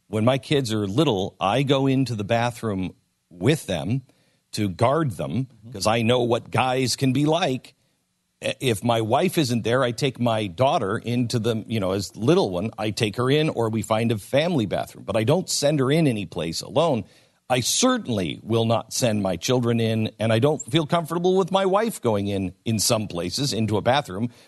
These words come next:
Speaker 1: where a guy can just hang out. One of our makeup people, um, said that there, she went into a, um,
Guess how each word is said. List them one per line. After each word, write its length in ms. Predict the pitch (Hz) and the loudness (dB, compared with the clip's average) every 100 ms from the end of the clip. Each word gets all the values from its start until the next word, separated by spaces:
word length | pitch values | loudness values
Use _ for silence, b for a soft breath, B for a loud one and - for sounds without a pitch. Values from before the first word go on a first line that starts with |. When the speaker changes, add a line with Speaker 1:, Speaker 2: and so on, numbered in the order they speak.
| B | B
Speaker 1:
where 180 | - 156 | 2 2
a 40 | |
guy 240 | 127 117 123 | 2 0 0
can 140 | 139 | 0
just 200 | 123 127 | -2 0
hang 180 | 135 147 | 0 2
out. 240 | 185 - - - | 2 -2 -6 -4
One 120 | 113 | 0
of 80 | 110 | 2
our 100 | 120 | 4
makeup 380 | 147 175 131 - | 4 2 -2 -2
people, 400 | 87 - 58 - b b b b b - | -6 -6 -10 -10 b b b b b -2
um, 400 | 107 104 98 95 | 2 2 0 -2
said 380 | - 123 117 104 | 0 0 0 -2
that 140 | 90 | -4
there, 220 | 113 110 | 0 0
she 180 | 87 123 | 0 0
went 220 | 117 120 | 0 2
into 380 | 123 120 - 113 | 2 0 0 0
a, 440 | 110 107 101 92 - - | 0 0 -2 -4 -8 -2
um, 560 | 95 90 82 78 69 | 0 2 -2 -4 -10